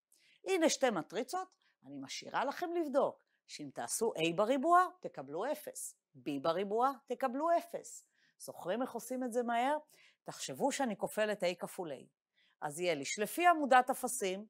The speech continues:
עמודת אפסים. שלפי עמודה ראשונה, זה עמודת אפסים. ועוד פעם עמודת אפסים, שוב עמודת אפסים. אז A בריבוע ייתן אפס. אותו דבר, B בריבוע ייתן אפס. מה קורה כשנעשה A ועוד B?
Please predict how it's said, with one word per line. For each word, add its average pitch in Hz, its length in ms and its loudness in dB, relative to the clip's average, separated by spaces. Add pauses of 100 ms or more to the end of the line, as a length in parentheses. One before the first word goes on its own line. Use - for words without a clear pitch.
(100)
עמודת 131 420 -12
אפסים. - 380 -18 (520)
שלפי 285 380 0
עמודה 285 380 8
ראשונה, 247 540 4 (260)
זה 220 140 0
עמודת 127 400 -4
אפסים. - 440 -8 (400)
ועוד 247 260 6
פעם 370 160 6
עמודת 220 460 4
אפסים, 151 480 -10 (280)
שוב 381 300 -4
עמודת 175 360 0
אפסים. - 400 -16 (440)
אז 127 160 -8
A 247 140 2
בריבוע 220 480 4
ייתן 226 280 0
אפס. - 480 -8 (280)
אותו 196 240 0
דבר, 214 340 8 (260)
B 285 40 -10 (160)
בריבוע 277 420 4
ייתן 233 280 -4
אפס. - 480 -12 (720)
מה 139 140 -2
קורה 185 260 0
כשנעשה 175 640 0
A - 60 0
ועוד 143 240 -2
B? 147 100 -2